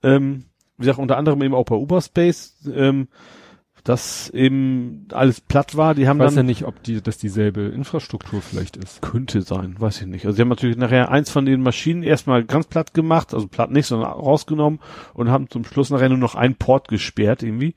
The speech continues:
Speaker 1: der dann betroffen war, aber hat eine Weile gedauert. Und also das Gute an Uberspace ist ja, die machen das sehr transparent. Du kannst auf Twitter genau lesen, so wir haben
Speaker 2: Mhm.
Speaker 1: jetzt gerade Probleme und das machen wir gerade und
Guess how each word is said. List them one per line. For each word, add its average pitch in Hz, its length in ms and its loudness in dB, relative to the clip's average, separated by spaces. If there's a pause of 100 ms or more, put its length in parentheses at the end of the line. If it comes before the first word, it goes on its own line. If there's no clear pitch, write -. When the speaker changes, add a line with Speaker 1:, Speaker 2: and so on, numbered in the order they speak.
(420)
Speaker 1:
der 110 160 6
dann 107 380 -4
betroffen 123 460 -6
war, 151 220 0
aber 117 260 -2
hat 131 160 -6
eine 120 120 -4
Weile 123 240 4
gedauert. 120 520 0
Und - 300 -8
also 123 140 2
das 117 100 -2
Gute 156 160 2
an 151 60 -6
Uberspace 143 500 0
ist 139 160 -4
ja, 131 220 2 (280)
die 117 60 -6
machen 123 200 2
das 123 100 2
sehr 123 120 2
transparent. 117 460 -2
Du 107 60 -6
kannst - 280 -8
auf 113 120 -4
Twitter 131 300 0
genau 120 300 2
lesen, 127 360 2
so 117 240 0
wir 117 100 4
haben 131 120 0
Speaker 2:
Mhm. 117 240 0
Speaker 1:
jetzt 123 180 -2
gerade 120 180 -2
Probleme 120 500 0
und 113 180 -4
das 120 160 -6
machen 120 220 -6
wir 117 80 -2
gerade 117 300 0
und 110 280 -8